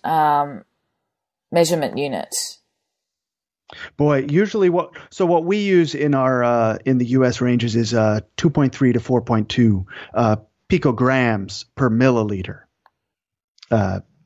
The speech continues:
Speaker 2: you know, P G per M L.
Speaker 1: Mm.
Speaker 2: So I'm using that two point three as my sort of master gauge of what T three is when it's too low. So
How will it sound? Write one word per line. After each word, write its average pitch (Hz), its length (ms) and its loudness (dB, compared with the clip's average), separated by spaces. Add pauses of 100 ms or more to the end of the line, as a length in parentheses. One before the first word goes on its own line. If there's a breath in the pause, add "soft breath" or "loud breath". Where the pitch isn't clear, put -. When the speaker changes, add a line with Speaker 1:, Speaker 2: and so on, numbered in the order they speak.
Speaker 2:
you 127 180 2
know, 104 60 -4
P 156 220 0
G 131 220 0
per 113 400 -2
M 120 160 2
L. 107 340 -4 (140)
Speaker 1:
Mm. 180 160 -4
Speaker 2:
So 123 320 0 (280 loud breath)
I'm 165 180 0
using 147 360 2
that 120 280 0
two 151 140 4
point 123 340 -2
three 123 460 0
as 117 260 0
my 123 560 0
sort 123 280 0
of 107 160 -2 (280 loud breath)
master 135 420 0
gauge 120 360 -2
of 104 120 -6
what 113 240 0
T 123 160 0
three 117 340 0
is 110 180 0
when 107 140 0
it's - 160 -4
too 110 260 0
low. 92 540 -2 (160)
So 208 260 2